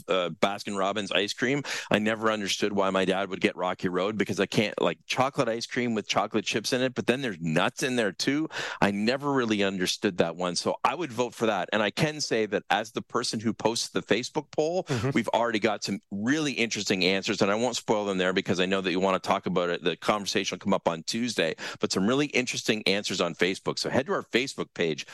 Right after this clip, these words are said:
Speaker 1: and vote on this too.
Speaker 2: Greg, you always do such a great job. You just tee up the, uh, the
Speaker 1: <laughs>
Speaker 2: promotion. You got people to get engaged. It's, it's almost like this is your job or something as a communications specialist. Go figure.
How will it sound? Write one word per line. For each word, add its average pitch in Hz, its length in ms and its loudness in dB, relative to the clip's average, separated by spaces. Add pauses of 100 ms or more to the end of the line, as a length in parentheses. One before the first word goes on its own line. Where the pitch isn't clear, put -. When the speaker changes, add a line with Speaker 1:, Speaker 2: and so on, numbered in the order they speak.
(160)
Speaker 1:
and 95 140 2
vote 90 160 0
on 80 140 0
this 73 160 0
too. 78 320 -2 (440)
Speaker 2:
Greg, 170 300 0
you 233 100 -2
always 277 220 0
do 320 100 0
such 311 220 -2
a 320 80 -2
great 269 340 -2
job. 294 240 0
You 220 140 0
just 196 280 -4
tee 262 380 0
up 247 320 -2
the, 208 260 0 (320)
uh, 160 260 4
the 160 220 0
Speaker 1:
<laughs> - 40 -4
Speaker 2:
promotion. 220 680 0
You 180 120 0
got 175 260 0
people 190 280 0
to 156 100 0
get 175 280 -2
engaged. 170 600 -2
It's, 208 180 -4 (220)
it's 196 160 -2
almost 262 280 0
like 220 200 0
this 208 180 -2
is 208 160 -6
your 196 120 2
job 143 600 0
or 143 80 2
something 123 380 0
as 123 160 0
a 131 40 0
communications 156 840 0
specialist. 98 600 -4
Go 226 140 0
figure. 226 460 -4